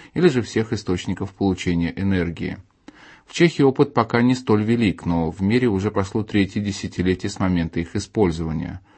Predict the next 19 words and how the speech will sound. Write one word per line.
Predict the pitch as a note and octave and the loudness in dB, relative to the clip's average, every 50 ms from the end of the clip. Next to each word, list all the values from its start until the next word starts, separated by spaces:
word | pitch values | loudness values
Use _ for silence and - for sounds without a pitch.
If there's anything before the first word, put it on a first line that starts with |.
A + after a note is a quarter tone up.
| _ - - - - _ _ - | _ -20 -20 -20 -20 _ _ -6
Ветряные | G#2 G2 - A2 A2 G#2+ G#2 G2 F#2 | -6 -4 -2 0 0 2 2 2 2
электростанции — | F2+ F#2+ F#2 - - G#2+ G2+ - - F3+ G3 F3+ - C3+ B2 | 2 0 -2 -2 -4 -4 -4 0 0 0 0 2 0 -2 -2
это | B2 - A#2+ A#2 A2 G2+ - F2 | 0 2 2 4 4 4 2 2
развитые | G2 G#2+ A2 A2 A#2 A#2+ A2+ A2+ - A2+ A2 G#2 G2 | 2 2 2 0 0 -6 -4 -2 -2 0 0 0 -2
технические | F#2+ - G#2 G2 - G#2+ G2 - - G2+ - - - G#2+ | -2 -4 -8 -2 -2 -2 -2 -2 -6 -10 -8 -2 -2 -2
устройства, | G#2 G#2+ - - - C3 A2 F2+ - - D#2+ D#2+ | -2 -2 -4 -2 2 2 2 2 2 -2 -8 -6
которые | - E2 E2+ - G2+ F#2+ F#2 | -4 -4 -4 -2 0 0 0
находятся | F2+ F2+ F#2 - G#2+ G2 F#2+ F#2 - - F#2+ | 0 -2 -2 -2 -4 -4 -4 -6 -4 -2 0
на | F#2+ F2+ F2 | 0 0 0
высоком | F2+ F#2 - - F#2 - - G#2 G2+ | -2 -4 -4 -4 -4 -2 -2 -4 -4
техническом | - - G2 - G2 F#2 - - F#2+ - - A#2 G#2+ - | -4 -6 -6 -2 -2 -2 -2 -4 -8 -6 -4 -4 -2 0
уровне | - A#2 A2+ F#2+ F2 E2 E2+ E2+ E2 | 0 2 2 2 2 0 0 -2 -2
и | - - A2 B2+ | -2 -2 -2 -2
удовлетворяют | C3+ C3 A#2+ A2+ G2+ F#2 F2+ - F2+ F2+ G2 G#2 G#2+ G#2+ - - | -2 0 0 0 0 0 -2 0 0 0 2 2 0 -2 -4 -12
всем | - - - G#2 G2 F#2 | -12 -6 -2 0 0 0
техническим | F2 - E2+ - - G#2 G#2+ A2+ C3+ B2 B2+ - A2 F2 D2+ | 0 -2 -6 -4 -4 -4 -4 -2 -4 -6 -2 -2 -2 0 0
и | F2+ G#2 - | 0 0 -2
гигиеническим | - G2+ G2+ G#2 G2+ A2 A2 G#2 F#2+ F2+ F2 F2 E2+ - F#2 - - - G2 F#2+ | -2 -6 -8 -6 -2 0 0 2 2 0 0 -2 -2 -4 -6 -6 -6 -6 -6 -6
требованиям. | F#2+ - - G2 F2+ E2+ D#2+ E2 D#2+ E2 D2+ D2+ D#2+ D#2+ | -4 -2 0 0 0 0 0 -2 -4 -2 -2 -4 -4 -6